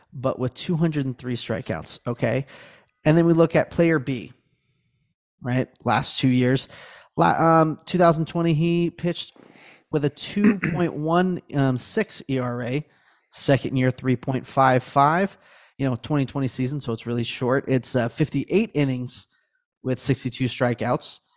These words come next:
And then in twenty twenty-one, a hundred twenty-one innings with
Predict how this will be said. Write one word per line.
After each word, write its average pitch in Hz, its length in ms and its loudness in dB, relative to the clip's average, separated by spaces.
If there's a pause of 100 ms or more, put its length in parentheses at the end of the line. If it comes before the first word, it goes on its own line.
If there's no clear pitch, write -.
(420)
And 175 260 4
then 170 260 6
in 156 320 0
twenty 165 280 -4
twenty-one, 156 680 -2 (300)
a - 40 -4
hundred 156 280 -2
twenty-one 139 460 0
innings 127 500 -2 (580)
with 120 360 -6